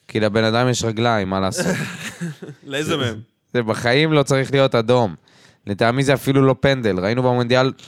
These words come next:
Speaker 1: לא מעט מקרים של פקקים מעל הברך שאפילו לא זכו אפי-, לצהוב, כי היה ברור שזה לא מהלך גומר קריירה למש-, לשחקן. זה שבסטי-, בסטייל רואים פקקים על הגוף, לא הופך את זה למהלך גומר קריירה, סטייל ראיוס.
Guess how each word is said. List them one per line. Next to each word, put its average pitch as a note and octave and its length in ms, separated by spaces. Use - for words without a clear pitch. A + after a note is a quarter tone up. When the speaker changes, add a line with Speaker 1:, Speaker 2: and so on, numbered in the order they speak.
Speaker 1:
לא A#2+ 160
מעט D3+ 260
מקרים C#3 340
של B2+ 220
פקקים C#3 400
מעל C3 260
הברך C3+ 480
שאפילו C#3 440
לא C3+ 100
זכו B2+ 380
אפי-, C3+ 220
לצהוב, A2 580
כי B2 60
היה A2+ 140
ברור A#2 320
שזה A2 200
לא A2+ 100
מהלך A#2 340
גומר A2 320
קריירה G#2+ 380
למש-, G2 360
לשחקן. F#2 460
זה C3+ 180
שבסטי-, B2+ 460
בסטייל C3+ 440
רואים C#3 380
פקקים C3+ 500
על A2 100
הגוף, B2 520
לא C#3 160
הופך C#3 320
את C3 100
זה C3 140
למהלך A2+ 600
גומר A2+ 340
קריירה, C3 760
סטייל A2 380
ראיוס. A2 560